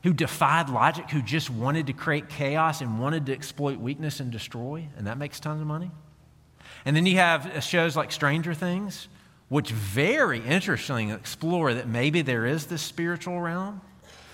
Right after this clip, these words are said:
that's behind this visible realm that kind of influences and impacts it, and all these things are gaining traction. Could it be that Hollywood and the writers realized, like, "Hey, denying there's a spiritual world,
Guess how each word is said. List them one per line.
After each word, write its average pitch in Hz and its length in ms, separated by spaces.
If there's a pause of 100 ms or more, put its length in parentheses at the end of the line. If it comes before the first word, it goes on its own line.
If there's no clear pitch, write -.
(280)
that's 123 120
behind 151 540
this 135 100
visible 151 400
realm 170 460
that 135 120
kind 143 140
of 120 100
influences 160 760
and 120 160
impacts 156 580
it, 185 140 (420)
and 117 100
all 147 200
these 170 180
things 170 220
are 151 80
gaining 143 340
traction. 160 680 (800)
Could 220 280
it 285 160
be 127 460 (1000)
that 160 100
Hollywood 208 480
and 180 80
the 175 80
writers 156 480
realized, 139 540
like, 123 300
"Hey, 147 200
denying 120 680
there's 180 200
a 165 60
spiritual 175 500
world, 185 380